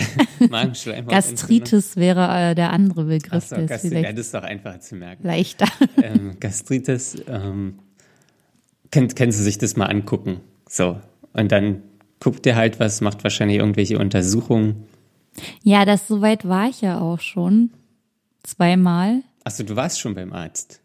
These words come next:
Speaker 2: Ja, ja, ja, ja, das war ja
Speaker 1: Ach
Speaker 2: alles
Speaker 1: so.
Speaker 2: im vergangenen Jahr, da war ich beim Arzt.
Speaker 1: Ach so, ich dachte, du warst noch gar nicht, deswegen.
Speaker 2: Doch,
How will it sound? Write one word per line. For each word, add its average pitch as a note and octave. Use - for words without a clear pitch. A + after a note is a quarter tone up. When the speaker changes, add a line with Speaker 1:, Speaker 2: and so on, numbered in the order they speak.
Speaker 2:
Ja, G#3
ja, C4
ja, B3+
ja, A#3
das G3+
war G3+
ja G3+
Speaker 1:
Ach -
Speaker 2:
alles A3
Speaker 1:
so. D3
Speaker 2:
im G3+
vergangenen G3
Jahr, F3
da F#3+
war F3+
ich -
beim F#3
Arzt. G3+
Speaker 1:
Ach -
so, -
ich -
dachte, G#2
du F#2
warst G2
noch -
gar A2
nicht, A2
deswegen. -
Speaker 2:
Doch, G2